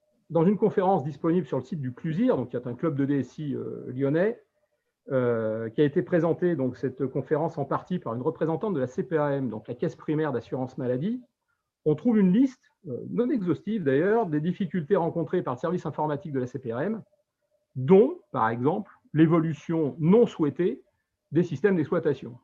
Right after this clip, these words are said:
Alors, il y a des, un certain nombre d'arguments, euh, qui sont, euh, très simples, dont, dont un, euh, on peut, on peut raconter le, le, le, l'histoire, c'est du vécu.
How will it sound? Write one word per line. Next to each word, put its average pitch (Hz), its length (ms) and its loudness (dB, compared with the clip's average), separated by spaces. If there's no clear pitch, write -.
Alors, 113 200 -4
il 113 40 -4
y 110 40 -4
a 110 40 -6
des, 110 520 -10
un - 40 -20
certain 143 260 0
nombre 147 220 2
d'arguments, 135 640 2
euh, 113 140 -4
qui 113 160 -12
sont, 117 460 -6
euh, 117 720 -10
très 143 160 -4
simples, 262 240 0
dont, 175 180 2
dont 170 220 0
un, 196 280 0
euh, 127 420 -4
on 123 60 -12
peut, 127 160 -6
on 117 100 -6
peut 127 140 -6
raconter 135 460 -2
le, 117 220 -6
le, 127 200 -6
le, 123 240 -8
l'histoire, 131 420 -2
c'est 160 80 -4
du 131 100 0
vécu. 233 440 -2